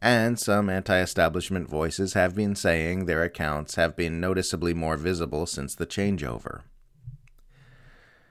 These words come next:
It's also fair to say at this point that Musk has allowed far more negative practices to continue than he has ended.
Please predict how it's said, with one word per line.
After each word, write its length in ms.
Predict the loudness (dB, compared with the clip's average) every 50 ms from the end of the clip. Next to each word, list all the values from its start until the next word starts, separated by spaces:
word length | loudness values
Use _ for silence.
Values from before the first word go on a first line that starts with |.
| _ _ _
It's 220 | -6 -4 -2 4
also 360 | 6 6 6 6 4 2 2 2
fair 220 | 2 0 0 0
to 140 | -2 -4 -6
say 360 | -4 -2 -2 -2 0 0 0
at 140 | 0 0 0
this 160 | -2 -4 -4
point 460 | -4 -4 -4 -2 -2 -2 -4 -6 0
that 260 | 4 4 6 6 4
Musk 380 | 2 2 2 4 4 2 0 -2
has 160 | -2 0 0
allowed 440 | 2 4 4 6 6 6 6 4 2
far 320 | 0 4 6 8 8 8
more 280 | 8 6 4 4 4 4
negative 500 | 4 4 2 4 4 2 2 0 -2 -2
practices 560 | 2 2 2 2 2 -4 -6 -4 -4 -4 -4
to 100 | -4 -6
continue 560 | -4 -2 -4 -4 -2 -4 -4 -4 -4 -4 -4
than 220 | -4 -4 -4 -6 -4
he 140 | -6 -6 -6
has 260 | -4 -6 -6 -6 -4
ended. 460 | -2 -2 -2 -2 -4 -6 -10 -10 -14